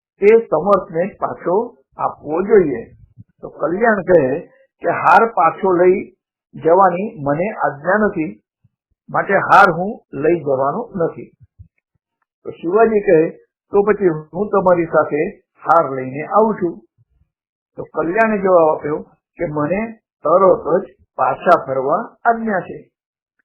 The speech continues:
માટે હું આવ્યો તેવો જ પાછો જાઉં છું, તમે પાછળથી આવજો."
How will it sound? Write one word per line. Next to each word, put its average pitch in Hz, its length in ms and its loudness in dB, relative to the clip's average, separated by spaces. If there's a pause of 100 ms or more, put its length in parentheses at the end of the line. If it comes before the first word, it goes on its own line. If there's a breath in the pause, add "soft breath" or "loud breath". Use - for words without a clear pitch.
માટે 165 320 -4
હું 175 420 -4
આવ્યો 180 580 0 (500)
તેવો 196 300 4
જ 165 40 -8 (520)
પાછો 135 380 -2
જાઉં 226 240 6
છું, 185 300 -6 (540)
તમે 175 220 -2 (100)
પાછળથી 160 800 -4 (240)
આવજો." 170 380 0